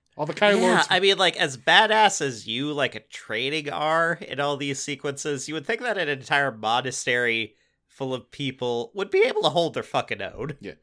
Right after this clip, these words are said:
Speaker 1: All the Kai Lords were in attendance for the Feast of Femarn, and all were killed as the monastery was surrounded and destroyed, the walls collapsing in on the assembled company. You, the only Kai Lord to survive the massacre because you were alone in the woods <laughs> as a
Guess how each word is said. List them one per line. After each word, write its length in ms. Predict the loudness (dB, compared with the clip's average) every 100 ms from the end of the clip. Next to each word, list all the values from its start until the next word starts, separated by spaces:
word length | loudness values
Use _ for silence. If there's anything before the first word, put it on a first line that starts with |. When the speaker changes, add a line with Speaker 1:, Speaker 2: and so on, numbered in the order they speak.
| _ _ -20 _
Speaker 1:
All 120 | -6 -4
the 80 |
Kai 160 | 2 2
Lords 340 | 4 2 0
were 120 | -2 -2
in 160 | -2
attendance 440 | -4 -2 -4 -4 -8
for 120 | -8
the 80 | -8
Feast 380 | -6 -8 -4
of 100 | -6
Femarn, 800 | -6 -4 -4 -2 -4 -4 -6 -8 -14 _ -8
and 120 | -8
all 220 | -4 -2
were 120 | -2
killed 280 | 0 0 2
as 100 | -2
the 60 | -2
monastery 420 | -4 -2 -2 -2
was 160 | -2 -6
surrounded 360 | -4 -2 -2 -6
and 80 |
destroyed, 520 | -8 -6 -4 -4 -4 -10 _ _ _
the 80 | -10
walls 240 | -4 -4 -4
collapsing 440 | -4 -4 -4 -2
in 180 | -2 -2
on 160 | -4 -6
the 80 |
assembled 420 | -8 -8 -8 -8 -8
company. 440 | -14 -14 -16 -18 _ _ _ _ -8
You, 380 | -4 -2 -2 -8 -10
the 120 | -6
only 240 | -4 0
Kai 220 | 2 2 2
Lord 300 | 2 -2 -4
to 360 | -6 -4 -4 -6 _ -20 _ -8
survive 480 | -4 -2 2 2 2
the 80 | 2
massacre 480 | 2 0 -2 -2
because 360 | -2 -2 -2 -2
you 80 | -2
were 200 | -2 -2 -6 -6
alone 360 | -2 0 0
in 100 | -2
the 80 | -4
woods 540 | -2 0 0 -2 -6 -8
<laughs> 60 | -8
as 260 | -8 -8
a 80 | -12